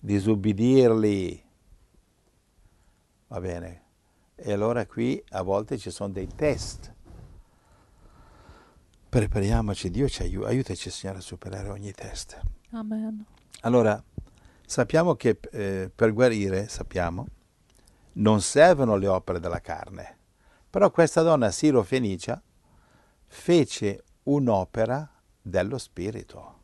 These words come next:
Speaker 1: Quindi aveva fede, è logico, se no non va da lui, "Libera mia figlia, c'è un diavolo."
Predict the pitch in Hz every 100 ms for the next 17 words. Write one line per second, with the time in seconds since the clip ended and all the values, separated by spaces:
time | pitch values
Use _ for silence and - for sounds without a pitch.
0 | _ _ _ _ _ _ _ _ _ 110
1 | 92 107 175 175 - 127 98 107 185 147
2 | 95 90 87 117 131 101 123 170 123 113
3 | 104 98 98 104 98 92 92 87 101 92
4 | 87 - 85 85 82 87 -